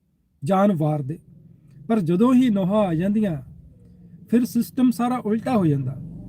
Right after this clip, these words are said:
ਉਹ ਜਾਨ ਵਾਰਨ ਦਾ ਸਿਸਟਮ ਜਿਹੜਾ ਆ ਆਪਣੇ ਬੱਚਿਆਂ ਤੇ, ਕਹਿਣ ਦਾ ਭਾਵ ਵੀ ਉਹ ਸਿਸਟਮ ਚੇਂਜ ਹੋ ਗਿਆ ਨਾ। ਤੇ ਮਾਂ ਪਿਓ ਵਿਚਾਰੇ ਇਕੱਲੇ ਰਹਿ ਜਾਂਦੇ ਆ,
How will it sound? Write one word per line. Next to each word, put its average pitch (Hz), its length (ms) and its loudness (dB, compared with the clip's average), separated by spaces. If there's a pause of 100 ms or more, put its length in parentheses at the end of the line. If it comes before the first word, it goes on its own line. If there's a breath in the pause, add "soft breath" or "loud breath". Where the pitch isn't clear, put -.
(680)
ਉਹ 220 100 4
ਜਾਨ 185 480 2
ਵਾਰਨ 220 400 2
ਦਾ 240 140 0
ਸਿਸਟਮ 233 440 0
ਜਿਹੜਾ 220 360 2
ਆ 214 40 2
ਆਪਣੇ 214 320 -2
ਬੱਚਿਆਂ 190 420 -2
ਤੇ, 202 180 -10 (1120)
ਕਹਿਣ 208 200 4
ਦਾ 240 100 2
ਭਾਵ 180 340 -2
ਵੀ 240 140 2
ਉਹ 214 460 2
ਸਿਸਟਮ 226 360 -4
ਚੇਂਜ 233 240 4
ਹੋ 170 100 2
ਗਿਆ 135 140 -2
ਨਾ। 196 160 -6 (880)
ਤੇ 196 80 0
ਮਾਂ 180 260 4
ਪਿਓ 240 200 0
ਵਿਚਾਰੇ 214 340 2
ਇਕੱਲੇ 226 340 0
ਰਹਿ 147 160 -2
ਜਾਂਦੇ 143 280 -6
ਆ, 123 40 -16